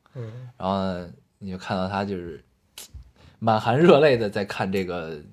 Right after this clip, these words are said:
Speaker 2: 短片儿，因为当你，因为有一个镜头是，是那个，那个胖的那个龙猫
Speaker 1: 啊。
Speaker 2: 又出现了，
Speaker 1: 嗯。
Speaker 2: 出现之后，然后他跟那个，在这个短片里，他跟那个小女孩儿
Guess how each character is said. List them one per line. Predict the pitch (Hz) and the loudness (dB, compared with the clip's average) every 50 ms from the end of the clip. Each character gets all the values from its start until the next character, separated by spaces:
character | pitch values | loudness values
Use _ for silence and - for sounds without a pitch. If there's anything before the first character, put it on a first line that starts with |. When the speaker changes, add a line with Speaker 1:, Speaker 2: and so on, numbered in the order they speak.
| _ | _
Speaker 2:
短 | - 95 82 82 | -10 -10 -10 -10
片 | - - 95 | -10 -10 -10
儿， | 82 - _ _ - _ _ | -10 -10 _ _ -20 _ _
因 | - 139 | -4 -2
为 | 160 170 165 | 0 0 4
当 | 165 180 180 180 | 4 4 4 4
你， | 147 107 - - - - - - - | 2 -4 -6 -10 -20 -20 -20 -8 0
因 | - 185 | 4 6
为 | 208 | 8
有 | 196 156 - - | 8 8 8 6
一 | 90 120 | 6 6
个 | 170 170 | 6 6
镜 | 180 170 135 | 6 4 2
头 | 120 113 104 123 | 2 2 2 0
是， | 131 - 131 110 98 104 - _ _ _ _ _ _ _ _ _ _ _ _ - | 2 4 4 4 2 0 -4 _ _ _ _ _ _ _ _ _ _ _ _ -12
是 | - - 127 | -6 -2 0
那 | 127 123 110 | 2 2 2
个， | 104 101 92 87 87 78 73 - - - | 2 2 0 0 -2 -4 -8 -12 -12 -8
那 | 139 139 | -6 -2
个 | 113 113 101 85 - | -2 -2 -2 -4 -10
胖 | - - - 170 135 120 | -8 -4 -2 0 0 0
的 | 113 101 | -2 -4
那 | 98 104 104 98 | -4 -4 -6 -8
个 | - - _ - _ - | -10 -12 _ -20 _ -10
龙 | - 107 104 123 | -6 -6 -2 2
猫 | 147 156 156 160 160 165 | 4 4 4 4 2 0
Speaker 1:
啊。 | 160 147 156 151 - - _ - | -2 -4 -4 -4 -8 -8 _ 4
Speaker 2:
又 | 170 147 | 4 4
出 | 127 - - 202 208 | 4 4 4 4 6
现 | 196 233 196 | 6 6 4
了， | 131 - - _ _ - | 4 2 -4 _ _ -8
Speaker 1:
嗯。 | 139 127 123 113 110 | -4 -4 -4 -4 -4
Speaker 2:
出 | - 165 | -2 0
现 | 175 170 143 | 2 2 2
之 | 139 156 | 2 2
后， | 160 165 135 | 2 2 2
然 | 110 110 113 | 2 2 2
后 | 127 | 0
他 | 123 - - 135 | 0 -2 -6 -6
跟 | 143 151 143 | -4 -4 -2
那 | 135 113 | -2 -2
个， | 104 101 92 90 78 - 120 - | -2 -2 -2 -4 -6 -10 -10 -4
在 | - 135 | -2 0
这 | 139 139 | 2 2
个 | 135 | 0
短 | 127 - 95 80 | 0 0 -4 -4
片 | 95 123 139 | -2 -4 -4
里， | 123 101 | -4 -4
他 | 117 117 | -4 -4
跟 | 131 127 | -2 -2
那 | 123 | -2
个 | 110 98 | -2 -2
小 | - 110 107 | -2 0 0
女 | 117 107 | 0 0
孩 | 92 92 | -2 -2
儿 | 90 98 110 117 | 0 0 0 -2